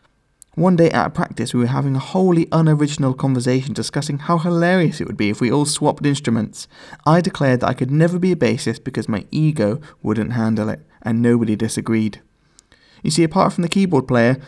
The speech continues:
the bassist receives the lowest amount of media coverage in a band. This is because the bass guitar is low down in the hierarchy of cool.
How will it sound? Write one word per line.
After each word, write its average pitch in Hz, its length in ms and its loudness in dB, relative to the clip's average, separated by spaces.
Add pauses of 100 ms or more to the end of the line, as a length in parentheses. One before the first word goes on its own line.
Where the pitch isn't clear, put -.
(100)
the 135 80 -6
bassist 165 540 -2
receives 120 360 -2
the 127 100 -2
lowest 147 540 0
amount 127 440 0
of 123 100 -4
media 135 380 0
coverage 107 400 -2
in 107 80 0
a 107 60 0
band. 107 400 0 (520)
This - 140 -8
is 214 60 -8
because 196 260 0
the 156 80 -4
bass 165 300 2
guitar 127 500 2 (160)
is 135 140 -6
low 156 340 4
down 156 320 4
in 120 80 2
the 120 80 2
hierarchy 135 680 0
of - 160 -4
cool. 110 480 0